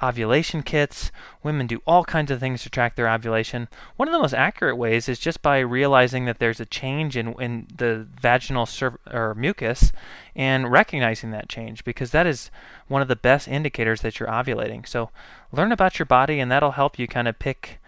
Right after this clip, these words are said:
pick when sex is the most important. Generally, you're gonna wanna have sex every day during that, uh, ovulation period. However, since ovulation can be kinda hard to predict and know,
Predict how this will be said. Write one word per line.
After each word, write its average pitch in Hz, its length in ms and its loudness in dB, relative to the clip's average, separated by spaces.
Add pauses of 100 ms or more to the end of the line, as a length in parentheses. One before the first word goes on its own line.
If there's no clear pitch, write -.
(280)
pick - 240 -4
when 135 200 0
sex - 360 -2
is - 20 -2
the 113 100 8
most 110 280 -2
important. 110 420 -6 (460)
Generally, 185 340 2
you're 147 100 2
gonna 143 200 0
wanna 135 220 0
have 131 160 0
sex - 440 4
every 139 240 -2
day 147 240 0
during 110 300 -2
that, 113 240 2 (160)
uh, 113 160 0
ovulation 113 560 -4
period. 120 400 -4 (640)
However, 151 380 4
since - 440 0 (420)
ovulation 127 520 2
can 113 160 -8
be 113 100 -4
kinda 135 220 -4
hard 123 220 0
to 117 60 -8
predict 117 400 -4
and 110 140 -6
know, 123 300 2